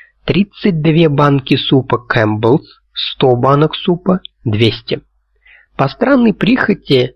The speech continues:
чувства юмора Уорхола среди сотен абсолютно одинаковых, совершенных в своей красоте банок,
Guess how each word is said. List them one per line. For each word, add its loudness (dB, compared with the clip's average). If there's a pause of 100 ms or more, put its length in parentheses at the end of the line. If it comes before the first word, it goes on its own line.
чувства -4
юмора 2
Уорхола 0 (120)
среди -2
сотен -2
абсолютно -2
одинаковых, -2 (540)
совершенных 0
в -10
своей 0
красоте -2
банок, -2